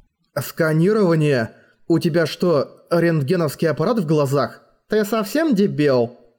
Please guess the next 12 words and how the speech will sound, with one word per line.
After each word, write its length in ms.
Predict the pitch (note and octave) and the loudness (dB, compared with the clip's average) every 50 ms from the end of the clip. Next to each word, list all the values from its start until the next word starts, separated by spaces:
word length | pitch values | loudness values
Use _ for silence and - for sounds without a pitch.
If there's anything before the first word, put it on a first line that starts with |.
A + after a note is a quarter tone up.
| _ _ _ | _ _ _
«Нет, 420 | - E3 F#3 G3 F#3+ E3 C3 - - - | -2 0 2 2 2 0 -2 -4 -6 -4
у 120 | E3 E3+ | -2 0
нас 240 | E3+ F3 E3+ - - | 0 0 -2 -4 -2
есть 300 | D#3 F3 B3 - - - | -2 -2 -2 -2 -2 -2
инфракрасный 640 | G#3+ G3 G3+ F#3+ D#3+ - - D#3 D3+ - - D#3+ D3+ | -2 0 0 -2 -2 -2 -2 -4 -2 -2 -2 -4 -4
сканер, 540 | - - - E3 D3+ C#3 C3+ A#2+ G2 - - _ _ _ - | -4 -4 -4 -2 -2 0 -2 -2 -4 -6 -12 _ _ _ -8
датчик 420 | D3+ C#3+ D3 E3+ E3+ - - - - | -6 -4 -2 -2 -4 -4 -6 -4 -4
направления 600 | E3 D3 E3 D#3+ D3+ D3 D3+ D3+ D3 D3 C#3+ C3+ | -4 -2 -2 0 0 0 0 0 2 2 2 2
ветра 560 | B2+ D#3 G3+ G#3+ G#3+ F#3+ F#3 F3+ E3 - - - | 2 2 0 0 0 0 0 -2 -2 -6 -8 -6
и 100 | D#4 D#4+ | -6 -4
так 220 | - E3+ D3 C#3+ | -4 -4 -4 -2
далее. 440 | C#3+ C#3 C3 C3 B2+ A#2+ G#2+ - | 0 0 2 2 2 0 0 -4